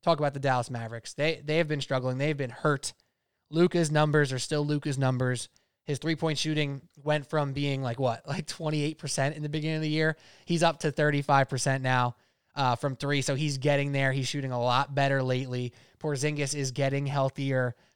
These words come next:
but there's still very much a lack of pop with this roster. So make it or break it time for the Dallas Mavericks. If they hit a rough patch, they can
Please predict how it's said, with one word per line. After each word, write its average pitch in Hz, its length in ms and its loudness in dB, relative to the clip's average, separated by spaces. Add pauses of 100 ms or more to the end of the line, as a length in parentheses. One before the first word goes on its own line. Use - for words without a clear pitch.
(120)
but - 120 -4
there's 143 200 0
still 151 440 2
very 147 420 6
much 135 440 0 (260)
a 147 100 -2
lack 135 340 0
of 135 160 -8
pop 131 400 0 (160)
with 143 160 -8
this 135 180 -4
roster. 120 520 -2 (400)
So 151 340 4 (480)
make 170 260 -2
it 214 80 2
or 196 100 0
break 165 260 0
it - 80 -10
time 156 240 2
for 147 80 -8
the 139 80 -4
Dallas 139 320 0
Mavericks. 131 440 -2
If 131 160 -10
they 190 340 2
hit 165 340 0
a 147 100 -2
rough 143 320 0
patch, 135 540 0 (880)
they 175 140 2
can 190 220 0